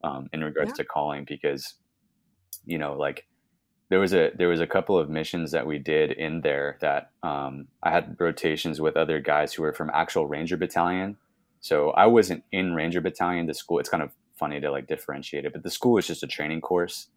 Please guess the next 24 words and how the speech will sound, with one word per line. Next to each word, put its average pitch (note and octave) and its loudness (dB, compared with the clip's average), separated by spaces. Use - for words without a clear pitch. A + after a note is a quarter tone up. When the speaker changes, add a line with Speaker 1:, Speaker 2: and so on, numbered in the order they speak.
Speaker 1:
And E2 -2
then D2+ -2
ranger E2+ 2
battalions D2 -2
are D2 -2
the D2 2
actual, D2 -2
like, C2+ -10
units D2+ -6
that C#2+ 0
are D2+ 2
rangers C#2 -8
and C#2 -8
they C#2 -2
go C#2+ -2
do C2+ -6
missions, C#2 -10
um, D2+ -10
under C#2+ -6
that C#2 -6
umbrella. C2+ -6
And D2 -6
so, C#2+ -2
um, C2 -6